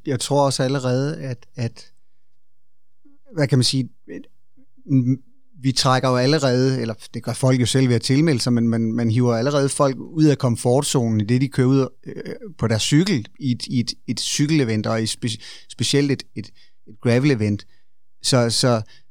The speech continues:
så jeg føler, det er helt okay, at der er de her faktorer, og, og jeg tror, det er alle, der har deltaget i ekstreme events, eller, eller, øh,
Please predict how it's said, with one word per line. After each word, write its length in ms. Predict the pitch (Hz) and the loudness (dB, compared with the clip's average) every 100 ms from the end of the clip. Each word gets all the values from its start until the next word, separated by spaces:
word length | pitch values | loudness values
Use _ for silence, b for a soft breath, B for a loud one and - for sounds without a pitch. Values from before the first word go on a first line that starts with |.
| - | -2
så 120 | 131 | 0
jeg 60 | 117 | 2
føler, 280 | 151 147 | 4 4
det 140 | 135 131 | 4 4
er 40 | |
helt 200 | 143 147 | 4 4
okay, 600 | - 151 165 147 139 143 - | 4 2 2 2 2 0 -6
at 120 | - | -2
der 80 | 113 | 0
er 100 | 107 | 2
de 100 | 120 | 2
her 100 | 113 | 2
faktorer, 440 | 127 123 - 123 | 2 -2 0 -2
og, 420 | - 110 - - 117 | -2 -4 -4 -4 -4
og 120 | 110 - - - - | -4 -8 -20 -20 -8
jeg 80 | - | -2
tror, 180 | 135 | 0
det 100 | 131 123 - - - - | 2 0 -4 -20 -20 -18
er 100 | - 269 - | -16 -10 0
alle, 280 | 143 160 | 4 4
der 120 | 160 117 | 4 0
har 320 | - 113 101 - - - - | 0 -2 -4 -12 -20 -20 -4
deltaget 640 | 135 131 - 131 110 104 107 | 2 2 2 0 0 0 -2
i 320 | 107 101 b b b - - - 110 | -2 -4 b b b -20 -20 -14 -8
ekstreme 600 | - - - 143 147 123 | -4 -2 2 4 4 2
events, 440 | 107 110 123 - | 2 2 2 0
eller, 280 | - 117 110 104 | -2 0 0 -2
eller, 320 | 117 110 110 | -4 -4 -4
øh, 140 | - | -6